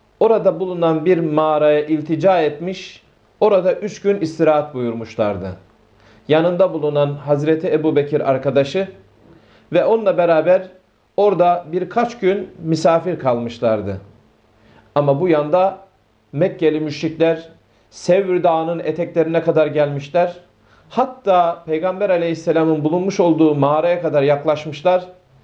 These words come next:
Bu mağarada Hazreti Ebubekir Efendimizin heyecanlanması ve Allah'ımızın Kur'an-ı Kerim'de ifadesiyle "La tahzen innallâhe ma'ana" buyuruyor Mevlamız.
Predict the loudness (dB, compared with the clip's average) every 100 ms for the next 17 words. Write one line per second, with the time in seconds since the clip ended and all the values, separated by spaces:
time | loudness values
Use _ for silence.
0 | _ _ _ 0 2 2 2 0 0 -2
1 | -4 -4 -2 -2 -2 0 2 2 2 0
2 | 0 0 0 2 2 2 0 0 -2 0
3 | -2 2 0 0 -6 _ _ _ _ -2
4 | 0 0 2 0 0 -4 -4 -6 -2 0
5 | 0 0 -2 -2 0 0 -2 -2 -2 -2
6 | -4 -6 -2 0 0 -4 -20 _ _ _
7 | _ _ 0 2 4 2 -2 -8 -2 0
8 | 0 -2 -4 -2 0 0 0 2 2 2
9 | 0 0 0 2 2 0 -2 -6 -16 _
10 | _ _ -4 0 0 0 0 -2 -4 -4
11 | -6 -8 -12 -20